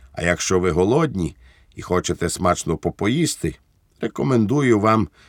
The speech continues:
міщанську бесіду. Можу вам також порадити складати з нудьги вірші. Я тут вже створив цілий епос.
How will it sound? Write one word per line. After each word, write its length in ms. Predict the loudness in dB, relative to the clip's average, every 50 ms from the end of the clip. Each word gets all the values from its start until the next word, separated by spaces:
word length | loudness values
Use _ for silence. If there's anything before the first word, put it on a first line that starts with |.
| -12 -4
міщанську 760 | -2 -2 -2 -2 -2 0 0 0 0 -2 -4 -4 -2 -2 -2
бесіду. 680 | -2 -2 -4 -4 -4 -4 -4 -6 -8 -8 -10 -12 -14 -14 _ _ _ _ _ _ _ _ _ _ _ _
Можу 320 | -4 -4 -2 -2 0 0 2
вам 220 | 4 4 4 2
також 380 | 2 2 0 2 2 -4 -6 -4
порадити 560 | -2 0 4 4 4 4 4 0 -2 -4 -8
складати 720 | -8 -6 -4 -4 -4 0 4 4 4 4 4 2 0 0
з 100 | 0 0
нудьги 460 | 0 0 0 0 0 2 4 4 4
вірші. 680 | 4 2 0 0 2 2 0 0 -2 -4 -2 -2 -2 -4 _ _ _ _ _ _ _ _ _ _ _ _
Я 200 | 0 4 4 4
тут 200 | 4 2 -2 -4
вже 280 | -2 0 0 2 2 2
створив 520 | 0 -2 -2 -2 0 2 2 2 2 0
цілий 460 | -2 -2 0 0 2 2 2 2 2 4
епос. 680 | 4 2 2 0 -6 -14 -14 -12 -14 -14 -16 -20